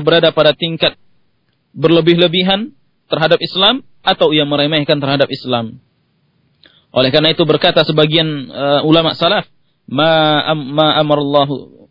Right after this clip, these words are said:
ma amarallahu subhanahu wa ta'ala bi amrin illa wa lisyaitani fihi naz'atani."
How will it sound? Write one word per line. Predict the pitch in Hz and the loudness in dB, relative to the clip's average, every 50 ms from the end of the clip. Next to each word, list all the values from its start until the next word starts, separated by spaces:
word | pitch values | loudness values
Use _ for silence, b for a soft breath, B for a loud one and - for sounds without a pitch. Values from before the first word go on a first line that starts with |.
| _ | _
ma | - 147 160 151 147 | -4 0 0 2 2
amarallahu | 151 151 147 147 147 139 147 139 139 131 | 2 2 0 0 0 0 -2 -2 -2 -6
subhanahu | - 131 147 139 139 147 147 135 127 131 131 | -4 -2 -2 -2 0 0 -2 -2 -2 -2 -2
wa | 131 123 | -2 0
ta'ala | - 139 139 139 | 0 0 0 2
bi | 131 143 | 2 0
amrin | - - 214 208 196 185 175 165 | 0 0 0 0 -2 -2 -2 -2
illa | - 196 196 185 175 175 185 214 240 - - | 0 -2 0 0 2 2 2 2 0 0 -2
wa | 165 165 | -2 -4
lisyaitani | 160 - - 151 139 127 - 151 143 139 135 123 - | -4 -4 -4 -6 -6 -6 -6 -6 -4 -4 -6 -6 -6
fihi | 151 160 147 135 151 151 139 120 | -6 -6 -6 -4 -4 -6 -6 -4
naz'atani." | 127 131 117 113 101 123 120 - 120 107 107 107 101 98 92 - _ _ | -4 -4 -4 -4 -6 -6 -6 -4 -6 -6 -6 -8 -10 -12 -14 -18 _ _